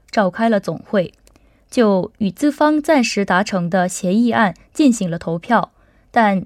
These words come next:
协-，协议案最终被否决。从投票结果来看，赞成者占百分之四十七，反对者占百分之五十一，差距微弱。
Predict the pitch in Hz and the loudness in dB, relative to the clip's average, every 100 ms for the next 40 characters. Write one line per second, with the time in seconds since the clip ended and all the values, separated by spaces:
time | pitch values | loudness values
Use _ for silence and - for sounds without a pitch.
0 | _ - 220 - _ _ - - 214 277 | _ 0 0 0 _ _ -14 0 2 4
1 | 285 233 190 - 247 285 294 302 247 - | 4 4 0 0 -2 2 0 2 0 0
2 | 180 156 160 180 - _ _ _ _ _ | -4 -2 2 2 2 _ _ _ _ _
3 | _ 254 269 294 277 359 330 285 233 - | _ 2 4 4 2 4 2 4 0 2
4 | 196 175 180 - 220 185 - _ _ _ | 0 0 -2 -2 -2 -2 -6 _ _ _
5 | 330 262 240 208 233 175 - 208 185 180 | 2 4 4 2 2 0 0 -2 0 -2
6 | 175 196 190 247 247 269 240 170 - 262 | -4 -2 0 0 0 -2 -4 -8 -4 -2
7 | 277 _ _ _ _ _ 202 180 285 285 | -2 _ _ _ _ _ -2 0 2 0
8 | 226 180 160 - 214 190 175 165 185 165 | 2 0 0 -2 -2 -2 -4 -6 -6 -2
9 | 240 185 - 185 190 240 277 _ _ _ | 0 -2 -4 -4 0 0 -2 _ _ _
10 | _ - 302 302 311 208 214 240 233 226 | _ -8 -4 -2 0 0 2 2 4 2